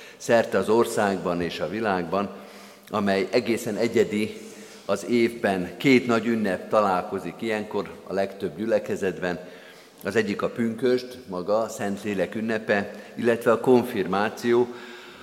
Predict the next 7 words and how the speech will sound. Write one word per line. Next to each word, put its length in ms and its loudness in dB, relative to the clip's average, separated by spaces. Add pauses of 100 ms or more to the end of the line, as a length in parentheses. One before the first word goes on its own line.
(140)
amelynek 600 2
a 100 -10
különböző 560 2
alkalmait 680 4
ezekre 460 2
az 120 0
időszakokra 1120 -4